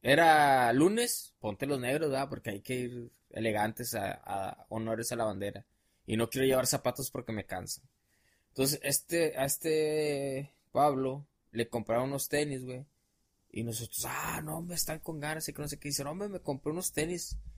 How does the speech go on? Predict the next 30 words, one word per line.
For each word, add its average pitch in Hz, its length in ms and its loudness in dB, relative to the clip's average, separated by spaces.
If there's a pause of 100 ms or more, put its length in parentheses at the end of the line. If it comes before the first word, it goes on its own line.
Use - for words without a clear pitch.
(320)
Y 127 120 2
se, 139 100 2
los 135 280 6
Cuauhtémoc 139 640 4
Blanco, 139 460 6
pues, - 140 0
porque 113 240 -4
estaban 107 300 -2
blancos 120 320 -2
nada 110 200 -6
más, 127 180 -8
¿verdad? 107 240 -10
Pero, - 140 -20 (720)
pero 113 160 2
en 117 100 2
aquel 123 240 0
entonces 139 400 0
estaba 131 280 2
muy 135 180 0
de 139 100 4
moda 131 200 0
ese 139 140 0
jugador, 135 520 4
Cuauhtémoc 123 480 0
Blanco, 135 360 -2
que - 120 0
era 113 100 4
muy 127 180 2
buen 139 160 4
jugador, 147 540 6